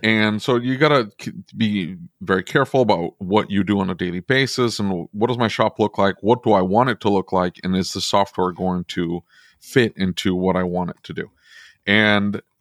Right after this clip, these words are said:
uh, or what I do on a daily basis. And so th-, I, I don't like hand-holding. Like, I wanna be able to figure out the software on my own. If I can muddle through the very basics of the software, then at least I'm comfortable enough to then push it on my employees and say, "Hey,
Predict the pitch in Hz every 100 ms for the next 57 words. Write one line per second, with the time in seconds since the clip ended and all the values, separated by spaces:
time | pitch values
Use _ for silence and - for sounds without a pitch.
0 | - 95 92 95 101 107 98 95 98 92
1 | 87 87 87 85 85 - - - _ _
2 | _ _ _ _ - 113 104 117 107 98
3 | - _ - 117 - 123 151 160 - 113
4 | 110 110 - - - - 92 95 85 90
5 | 78 90 - 98 - 120 143 156 131 117
6 | 113 104 127 135 131 120 123 110 - 104
7 | 95 92 92 95 92 _ - - - -
8 | 98 110 113 98 101 117 139 131 120 117
9 | 113 113 101 95 101 90 - 90 92 101
10 | - 98 95 - 87 - 90 85 90 _
11 | _ _ _ - 90 95 92 92 90 -
12 | _ _ - 104 - 117 123 170 190 -
13 | 107 120 - 147 151 147 123 120 110 107
14 | 98 - 95 101 92 - 117 110 101 95
15 | 92 85 - 95 90 87 87 85 107 101